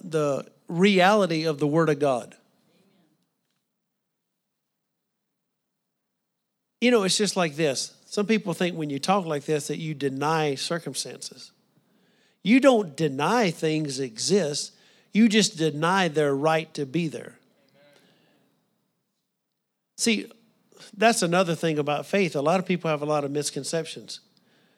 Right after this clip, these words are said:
Faith is not denial. Well, you know, so, so what happens is people don't go to the doctor. Why? But they think that not going to the doctor is their faith.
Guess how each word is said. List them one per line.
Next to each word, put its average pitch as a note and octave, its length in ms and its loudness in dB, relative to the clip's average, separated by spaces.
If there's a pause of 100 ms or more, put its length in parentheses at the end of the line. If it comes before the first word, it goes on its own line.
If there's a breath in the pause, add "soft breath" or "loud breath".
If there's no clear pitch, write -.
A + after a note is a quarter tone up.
(520)
Faith - 580 0
is D#3 160 -2
not E3 240 -2
denial. D#3+ 540 -2 (2250)
Well, D#3+ 180 4
you D#3 160 0
know, D3+ 260 0 (960 soft breath)
so, E3 400 0
so - 180 -2
what D#3 140 2
happens E3+ 320 2
is C#3+ 80 -2
people E3 320 -2
don't D3 180 0
go D#3 100 -2
to D3 80 -2
the C#3 80 -4
doctor. D3 460 -4 (1400)
Why? E3 300 2
But D3 240 0
they E3 120 2
think E3 360 -2
that D3 260 -2
not E3 300 -2
going E3 220 -2
to D3 100 -8
the C#3 100 -6
doctor D3+ 420 -4
is C#3 300 -10
their B2+ 180 -8
faith. D3 440 -10